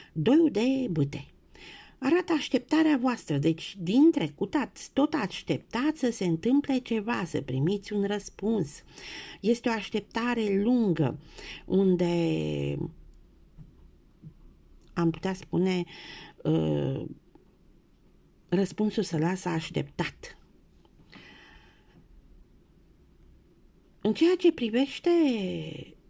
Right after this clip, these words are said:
influența, vă mai influențează o regină de cupe. Vorbim de o femeie cu ascendent zodie, lună plină în le-, în rac.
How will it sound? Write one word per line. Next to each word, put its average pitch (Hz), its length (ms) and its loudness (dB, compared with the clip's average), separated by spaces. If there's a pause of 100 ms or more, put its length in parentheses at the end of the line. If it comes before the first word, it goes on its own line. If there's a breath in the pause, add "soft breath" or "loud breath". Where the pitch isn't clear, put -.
(100)
influența, 202 1000 2
vă 262 80 4
mai 269 260 4
influențează 214 800 2
o 233 80 0
regină 240 480 2
de 254 220 -2
cupe. 143 440 -2 (520 loud breath)
Vorbim 233 440 2
de 262 80 2
o 202 80 -2
femeie 175 480 -2
cu 196 140 -6
ascendent 170 920 -2 (100)
zodie, 151 720 -2 (400 loud breath)
lună 247 400 4
plină 139 640 -2
în 233 340 2
le-, 135 320 0
în 160 460 4
rac. 139 520 -4